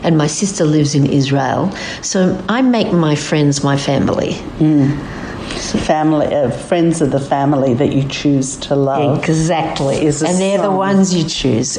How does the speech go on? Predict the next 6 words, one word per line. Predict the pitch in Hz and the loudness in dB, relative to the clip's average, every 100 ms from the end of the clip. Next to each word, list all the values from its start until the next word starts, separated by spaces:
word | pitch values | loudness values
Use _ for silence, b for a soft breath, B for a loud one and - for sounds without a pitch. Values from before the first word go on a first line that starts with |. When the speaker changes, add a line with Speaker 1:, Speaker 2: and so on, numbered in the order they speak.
| - | -2
Speaker 1:
Exactly. | 175 180 185 185 175 156 180 156 151 175 180 175 160 143 120 B B | 0 0 2 2 0 0 0 0 0 0 -2 -2 0 0 0 B B
So | - 208 | -2 0
there's | 208 | 0
so | - 269 302 | -2 0 2
much | 294 - | 2 0
security | - - - - 220 349 262 143 131 220 | -4 -4 -4 0 2 2 2 2 2 0